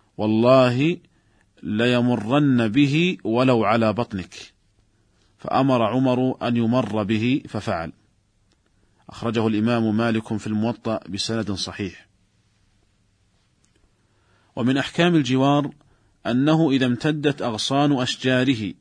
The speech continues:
في هواء جاره أو في قرار ملكه، وجب على مالك الأغصان إزالتها، إما بقطعها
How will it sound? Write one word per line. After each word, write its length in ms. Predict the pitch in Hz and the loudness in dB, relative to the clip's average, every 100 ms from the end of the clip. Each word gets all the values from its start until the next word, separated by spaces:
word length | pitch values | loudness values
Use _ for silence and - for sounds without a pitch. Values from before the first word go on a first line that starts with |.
| _ - | _ -8
في 180 | 113 | -6
هواء 380 | 104 110 123 110 | -2 0 0 0
جاره 460 | 98 123 120 107 101 _ _ _ _ _ - | 0 0 2 0 -6 _ _ _ _ _ -10
أو 100 | 90 | -8
في 160 | - | -6
قرار 440 | 110 117 120 117 110 | -6 -2 0 2 0
ملكه، 520 | 117 113 - 135 160 - _ _ _ _ 95 | 0 -2 -2 -2 -2 -6 _ _ _ _ -2
وجب 400 | 120 143 156 139 | 0 4 4 6
على 340 | 127 135 131 | 6 6 4
مالك 500 | 120 135 151 143 - | 4 4 4 2 0
الأغصان 800 | 127 117 107 - 131 143 139 120 | -2 -2 -4 -2 0 2 0 -2
إزالتها، 720 | 110 113 110 123 - 87 85 _ _ _ _ _ _ _ 101 | -2 0 0 -2 -4 -8 -12 _ _ _ _ _ _ _ -4
إما 280 | 104 110 | -2 0
بقطعها 760 | 107 113 117 - 127 131 135 | -2 -4 -6 -4 -2 0 -2